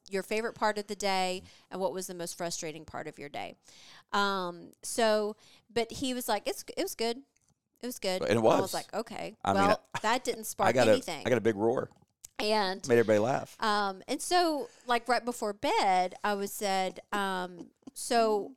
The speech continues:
Speaker 1: how was, did, did something happen
Speaker 2: There you go.
Speaker 1: today? Did something happen that you were disciplined for?"
Speaker 2: <laughs>
Speaker 1: Or, and he said, he said, "Yes." And he hung his head, and I was like,
Speaker 2: Right,
Speaker 1: "Okay,
Speaker 2: here we go.
Speaker 1: good.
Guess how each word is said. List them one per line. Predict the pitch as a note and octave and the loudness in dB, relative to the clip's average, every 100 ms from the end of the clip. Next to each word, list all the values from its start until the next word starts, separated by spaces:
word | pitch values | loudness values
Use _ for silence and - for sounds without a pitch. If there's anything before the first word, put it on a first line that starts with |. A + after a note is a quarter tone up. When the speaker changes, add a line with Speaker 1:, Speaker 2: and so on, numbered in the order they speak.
| - | -12
Speaker 1:
how | - C4 C4 B3+ | -2 2 2 2
was, | A#3+ A3 G#3 G#3 G3+ G3+ - - - _ _ _ _ G#3 | 0 2 2 0 -4 -6 -10 -12 -14 _ _ _ _ -10
did, | A#3+ A3+ - _ _ | -6 -6 -8 _ _
did | A#3 A#3 | -8 -6
something | - B3 C4 B3 A#3+ A#3 G#3+ A3+ | -4 -4 -2 -4 -4 -8 -12 -6
happen | A3+ A3 A#3+ A#3+ | -4 -2 -2 -4
Speaker 2:
There | B3 D2 | -4 -4
you | - | -4
go. | |
Speaker 1:
today? | C4+ B3 A#3 A#3 | -4 0 0 -2
Did | A3 G3 - | -6 -8 -6
something | G3+ G#3 A3 | -8 -6 -8
happen | G#3+ G#3 G3 G#3+ G#3+ G#3 | -4 -4 -2 -4 -6 -4
that | G3 F#3+ | -4 -4
you | G3 F#3+ | -8 -8
were | F#3+ | -8
disciplined | F#3 F#3+ - - A3+ A3+ | -8 -10 -10 -10 -10 -10
for?" | - A3+ A3+ | -4 0 2
Speaker 2:
<laughs> | A3+ A3 A3 G#3+ G3+ | 2 0 0 -2 0
Speaker 1:
Or, | F3+ F3 - - - E4 - - | -2 -2 -8 -16 -4 -4 -2 -2
and | - G4 G4 | 4 6 4
he | B3+ | 2
said, | G#3+ G#3+ F3+ F3 - _ _ _ | -2 0 0 -2 -8 _ _ _
he | F#3 | -12
said, | - E3 D#3+ | -10 -10 -10
"Yes." | E3+ D#3+ D#3 F#3+ | -8 -6 -6 -8
And | - F3+ | -12 -10
he | F3+ | -10
hung | F3+ F3+ | -8 -8
his | G3 - | -8 -8
head, | F3+ D#3+ D#3+ | -8 -8 -8
and | E3 | -10
I | |
was | D#3+ E3 | -10 -10
like, | - E3+ | -10 -6
Speaker 2:
Right, | D3+ | -4
Speaker 1:
"Okay, | - | -2
Speaker 2:
here | D#3+ | -2
we | F#2 | 0
go. | F#2+ D2 | 0 0
Speaker 1:
good. | F3 D#3+ | -2 -4